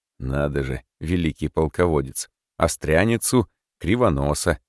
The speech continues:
У стены на лавке примостились несколько молодых парней, допущенных на совет, так сказать,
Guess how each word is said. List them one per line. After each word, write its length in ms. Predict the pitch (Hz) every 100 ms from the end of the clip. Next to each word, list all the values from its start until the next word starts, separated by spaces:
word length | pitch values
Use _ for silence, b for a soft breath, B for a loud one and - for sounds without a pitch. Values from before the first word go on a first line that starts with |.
| _ _ _ _ _ _ _ _
У 120 | 87 107
стены 540 | - 113 113 147 170
на 160 | 170 165
лавке 400 | 147 110 - 78
примостились 720 | - 87 92 - 160 151 -
несколько 480 | 135 135 139 127 127
молодых 480 | 123 123 123 127 -
парней, 520 | 117 135 139 101 73
допущенных 720 | 71 73 104 - - 90 -
на 100 | 92
совет, 500 | - 104 120 110 - -
так 180 | 98
сказать, 400 | - 98 95 92